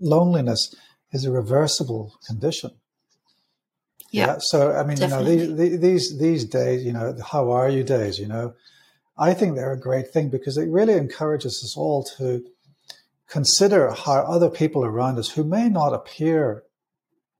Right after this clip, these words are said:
Speaker 1: distressed, actually, it encourages to actually ask them how they are feeling, because really, for the want of one social connection, someone may actually go on to take their own life. And, you know, and that's such a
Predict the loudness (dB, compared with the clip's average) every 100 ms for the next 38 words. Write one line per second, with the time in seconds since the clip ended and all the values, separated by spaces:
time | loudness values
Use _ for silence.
0 | _ _ -8 -6 -2 2 2 0 -8 0
1 | 0 0 -2 0 -2 -4 _ -20 _ -6
2 | -4 -2 2 2 2 -4 -4 -4 -4 -6
3 | -2 2 2 0 -6 -10 -8 -6 -4 -2
4 | -2 -4 -4 -6 -4 -6 -6 -6 0 4
5 | 4 2 -2 -4 -2 0 0 -2 -6 -2
6 | -2 -2 -2 -4 -2 -6 -6 -6 -6 -8
7 | -14 _ _ -4 -2 -2 -2 -2 -2 -2
8 | -4 -6 -6 -4 0 0 -2 -6 -4 -4
9 | -8 _ _ _ _ _ _ _ -2 0
10 | 2 2 4 4 4 2 -4 -18 _ -10
11 | -4 -4 -2 0 0 2 0 0 2 2
12 | 0